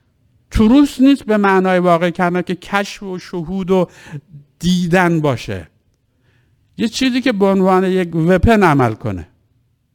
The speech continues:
این آخرین تحقیقات آخر عمری فوکوه که دست داده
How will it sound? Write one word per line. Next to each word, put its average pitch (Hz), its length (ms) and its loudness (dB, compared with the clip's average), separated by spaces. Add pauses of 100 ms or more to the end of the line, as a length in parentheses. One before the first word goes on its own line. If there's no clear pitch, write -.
(1700)
این 302 300 4 (680)
آخرین 190 680 2
تحقیقات 175 1160 0 (320)
آخر 151 380 0
عمری 156 560 2
فوکوه 233 600 -2
که 202 140 -6
دست 156 460 -2
داده 214 600 -2